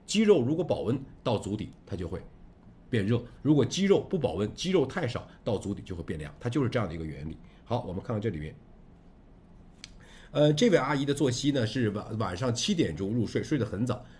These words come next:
凌晨，呃，两点钟醒来，那么凌晨三点钟起床大便一次，然后拉筋锻炼一个小时，五点钟吃早饭，那么生活的规律，呃，还会有一些冥想啊的，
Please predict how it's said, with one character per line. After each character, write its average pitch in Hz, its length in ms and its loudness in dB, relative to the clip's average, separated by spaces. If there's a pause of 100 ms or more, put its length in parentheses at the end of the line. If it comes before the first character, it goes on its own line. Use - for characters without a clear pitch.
(120)
凌 135 200 4
晨， 127 280 4
呃， 104 180 -4
两 101 200 0
点 90 140 -2
钟 110 160 0
醒 101 220 -4
来， 80 220 -8 (240)
那 123 100 0
么 120 120 2
凌 127 180 2
晨 131 180 0
三 147 160 4
点 120 100 4
钟 120 160 2
起 110 120 -4
床 90 140 -4
大 107 180 -2
便 110 280 0
一 87 80 -4
次， 92 320 -6
然 101 140 -4
后 110 200 0 (220)
拉 135 200 0
筋 135 400 0
锻 131 240 4
炼 127 260 2
一 98 80 -2
个 101 80 -2
小 82 220 -4
时， 90 160 -8
五 104 160 -2
点 98 180 0
钟 107 160 -2
吃 - 160 -4
早 101 180 -6
饭， 110 240 -4 (220)
那 120 100 -4
么 110 80 2
生 139 240 -2
活 101 120 0
的 98 80 -4
规 120 160 0
律， 113 200 2
呃， 101 160 -4
还 117 140 -2
会 120 160 2
有 82 140 -2
一 87 40 -8
些 113 140 0
冥 110 240 2
想 107 220 -4
啊 92 280 -6 (160)
的， 90 380 -8